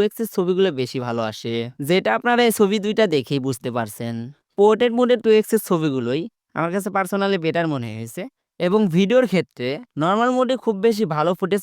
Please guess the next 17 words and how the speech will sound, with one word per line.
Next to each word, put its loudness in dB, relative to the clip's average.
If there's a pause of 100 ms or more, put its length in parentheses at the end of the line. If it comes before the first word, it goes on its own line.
পাওয়া 4
যায় -2
না, -4 (300)
যদি 0
না 2
আপনি -2
একদম 0 (160)
স্টেবল 2 (100)
ভাবে -2 (220)
ভিডিও 2 (100)
করেন। 0 (360)
মানে, 0 (100)
ভিডিও 2 (100)
অনেক -2
কাঁপাকাঁপি -2
করে, 0 (320)
তবে 0